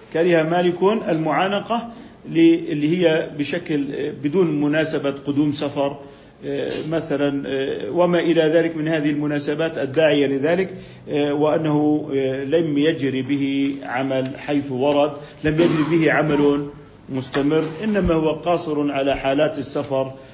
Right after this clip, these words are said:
أو الشوق ال-، ال-، اللي هو بين الأهل في حالات يعني يح-، يعني تحصل فيها هذه الحالة. قال: "وأجازها ابن عيينة". لاحظ أنه يقول: "وأجازها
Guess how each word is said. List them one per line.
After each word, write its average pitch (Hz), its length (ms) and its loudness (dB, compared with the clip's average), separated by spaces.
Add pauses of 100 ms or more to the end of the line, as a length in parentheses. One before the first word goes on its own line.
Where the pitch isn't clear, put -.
(140)
أو 165 440 0
الشوق 151 560 -2
ال-، 123 320 -8
ال-، 120 240 -6
اللي 123 220 -6
هو 143 180 0
بين 143 260 0
الأهل 135 440 -2
في 131 200 -4
حالات 139 520 -2 (360)
يعني 131 440 -2
يح-، 139 180 -2
يعني 127 600 -2
تحصل 127 560 -6
فيها 131 440 -2 (320)
هذه 127 600 0
الحالة. 113 520 -4 (520)
قال: 180 140 4
"وأجازها 185 720 4
ابن 180 280 2
عيينة". 156 640 2 (1300)
لاحظ 131 300 -6 (920)
أنه 139 180 -2
يقول: 135 240 -2
"وأجازها 143 920 2